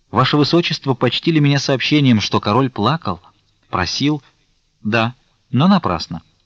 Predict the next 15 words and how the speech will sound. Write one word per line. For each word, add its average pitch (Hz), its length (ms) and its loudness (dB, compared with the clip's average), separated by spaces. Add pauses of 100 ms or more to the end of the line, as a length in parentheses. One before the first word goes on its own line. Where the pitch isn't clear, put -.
(640)
И 117 100 -4
она 120 200 4
рассказала 110 480 2
Раулю 101 420 2
о 101 100 0
сцене 87 440 -2
в - 60 -14
Шайо, 90 500 -4 (600)
об 101 200 0
отчаянии 131 560 4
короля 107 360 0
по 120 120 0
возвращении 113 560 0
во 107 100 0
дворец. 107 460 -2